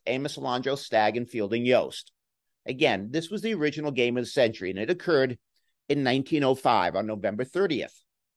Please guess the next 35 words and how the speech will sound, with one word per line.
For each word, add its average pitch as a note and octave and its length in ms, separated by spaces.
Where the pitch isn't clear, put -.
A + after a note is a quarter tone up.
Chicago C3 580
was D#3+ 200
nine B2+ 280
and G#3+ 100
oh, B2+ 220
and C#3 80
they C#3 100
were E3+ 80
coached E3 420
by C3+ 280
Amos D3+ 520
Alonzo B2 580
Stagg G2 560
and C#3 200
led C3 220
by C3+ 180
fullback A#2 440
Hugo C#3+ 340
Bezdek. A2+ 520
They C#3+ 180
faced F#3 320
the F#3 80
twelve E3 340
and F#3+ 80
oh F#3+ 100
Michigan F#3 440
team, F#2 400
who E3+ 80
was E3+ 160
riding D3 280
a B2+ 60
fifty-six F3+ 720
game C#3 280
unbeaten C#3+ 480
streak, A2 420